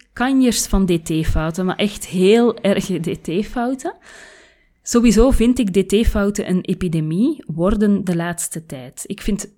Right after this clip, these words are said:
echt heel opvallend hoeveel mensen D T-fouten maken tegenwoordig. Ehm, en ik begrijp dat er allerlei redenen voor kunnen zijn, zoals dyslexie of dat je het niet zo belangrijk vindt, maar het valt mij gewoon wel heel erg op.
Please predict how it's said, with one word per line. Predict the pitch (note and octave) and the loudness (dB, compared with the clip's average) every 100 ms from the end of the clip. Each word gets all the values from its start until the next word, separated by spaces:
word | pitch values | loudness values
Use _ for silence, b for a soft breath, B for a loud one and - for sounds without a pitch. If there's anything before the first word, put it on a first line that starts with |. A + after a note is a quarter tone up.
| _ | _
echt | A#3 - - - | -8 -8 -16 -14
heel | C#3+ F#3 C4 B3+ | 0 2 4 2
opvallend | - - A3 B3 A3+ G3+ | 2 4 4 0 -2 0
hoeveel | F#3+ F3+ | 0 0
mensen | F3 G3 G3+ F3+ | -2 -4 -6 -6
D | E3 | -6
T-fouten | E3+ E3+ - D#3 D#3+ D#3+ | -6 -2 -2 -4 -6 -6
maken | D3+ D#3+ | -8 -10
tegenwoordig. | D#3+ D#3 D3+ D#3+ F#3 A3 C4+ - | -10 -10 -10 -10 -10 -8 -12 -14
Ehm, | - F#3 F3+ F3+ F3 F3+ b b b b b b b b _ _ _ _ | -14 -12 -10 -10 -10 -14 b b b b b b b b _ _ _ _
en | - | -2
ik | G#3 G#3 | 0 0
begrijp | G3 G#3 F#3+ A3+ A#3 G3 | -4 0 2 2 4 2
dat | F#3+ F#3+ | 2 -6
er | - | -4
allerlei | G3+ G3 F#3 E3+ | -2 0 0 2
redenen | F3+ G#3+ G#3+ G3 | 2 4 4 4
voor | F#3+ - | 2 0
kunnen | F#3+ F3 | -2 -2
zijn, | F3+ F#3 | -2 -2
zoals | F#3 F3 E3 | -2 -4 -4
dyslexie | F3 - D#3+ E3 - G#3+ A3 A3 - | -8 -8 -10 -10 -4 -2 -2 -4 -6
of | F3 - | -4 -4
dat | E3+ | -4
je | E3+ | -8
het | E3 - | -10 -14
niet | - F3 | -8 -8
zo | E3+ | -6
belangrijk | D#3+ D3 G3 B3+ B3+ | -6 -4 -2 -2 -2
vindt, | - C4 C#4+ | 0 0 0
maar | G3+ | -2
het | - | -2
valt | - F#3 | -4 -4
mij | F#3 F3 | -4 -6
gewoon | E3 E3+ | -6 -6
wel | E3 D#3 | -6 -6
heel | D#3+ D3+ | -6 -8
erg | D3+ - - | -10 -16 -20
op. | D3 - - | -20 -20 -20